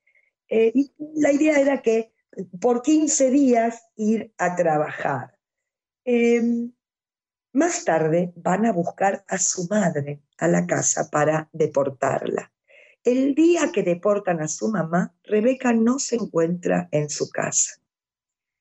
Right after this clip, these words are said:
Aquella monja que mencioné, que es una amiga muy cercana de la familia, se entera de lo sucedido, se entera que tanto el padre, el hermano y la madre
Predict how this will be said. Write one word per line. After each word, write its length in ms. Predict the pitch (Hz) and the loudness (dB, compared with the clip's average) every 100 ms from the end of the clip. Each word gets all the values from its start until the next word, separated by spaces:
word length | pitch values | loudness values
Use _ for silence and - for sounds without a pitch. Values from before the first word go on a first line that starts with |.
| _ _ _ - | _ _ _ -4
Aquella 600 | 214 220 - 339 285 240 | -2 -2 2 2 4 2
monja 500 | 208 202 196 180 180 | 2 2 0 -2 -2
que 120 | 175 | -2
mencioné, 840 | 156 156 156 - 151 151 175 202 - _ - | -2 -4 -4 -4 -2 0 0 0 -4 _ -2
que 140 | 151 | 0
es 160 | 156 - | 0 0
una 140 | 180 | 0
amiga 300 | 151 190 180 | 2 2 2
muy 320 | 156 214 294 233 | 2 2 2 2
cercana 540 | - 156 156 165 160 | 0 0 0 0 2
de 80 | 151 | 2
la 140 | 147 | -2
familia, 720 | - - 175 220 214 214 214 208 _ _ _ _ | -4 -2 0 2 2 2 0 -6 _ _ _ _
se 280 | - - 233 | -10 -2 0
entera 580 | 233 226 277 294 233 | 0 -2 0 2 2
de 140 | 180 165 | 2 2
lo 100 | 156 | -2
sucedido, 800 | - 160 - 147 190 233 175 160 | -6 -8 -2 0 2 2 2 0
se 120 | 170 | -2
entera 580 | 170 170 254 240 180 175 | -4 0 2 4 2 0
que 120 | 165 | -2
tanto 340 | 214 214 208 | 0 0 2
el 140 | 180 175 | 0 2
padre, 380 | 196 202 190 | 2 2 2
el 80 | 175 | 2
hermano 540 | 170 170 196 220 202 175 | 0 0 0 0 2 0
y 60 | |
la 200 | 170 156 | 0 0
madre 560 | 175 233 247 254 285 | 0 2 2 2 0